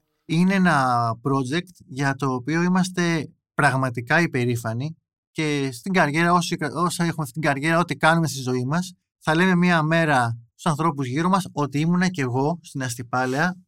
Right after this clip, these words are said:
όταν το πρόγραμμα αυτό, αυτό το project εφαρμοζόταν. Ότι συμμετείχα κι εγώ,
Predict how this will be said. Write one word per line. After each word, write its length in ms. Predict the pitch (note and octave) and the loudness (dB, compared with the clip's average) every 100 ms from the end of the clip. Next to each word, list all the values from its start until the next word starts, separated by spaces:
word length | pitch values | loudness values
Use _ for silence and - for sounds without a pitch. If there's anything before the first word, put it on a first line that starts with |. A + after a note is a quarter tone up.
| - | -4
όταν 460 | D#3+ E3+ F3+ E3 E3+ - | 0 0 0 -2 -4 -10
το 120 | B2+ | -8
πρόγραμμα 420 | D3 E3+ D#3+ C3+ | -2 -2 0 -2
αυτό, 140 | A#2+ | -4
αυτό 280 | D3+ - D3 | -8 -4 -4
το 20 | A#2 | -2
project 360 | C3 B2+ F#3 - _ - | -4 -2 -6 -8 _ -10
εφαρμοζόταν. 920 | C3+ A#2+ C#3+ C#3 C3+ B2+ - G2+ G#2+ _ _ _ - | -8 -4 -4 -4 -2 -4 -4 -12 -14 _ _ _ -8
Ότι 180 | B2+ C3 | -6 -2
συμμετείχα 480 | D3+ C#3+ C#3 F3+ | 0 0 0 0
κι 120 | F#3 E3 | 0 0
εγώ, 380 | D3 D#3+ E3 | 2 2 2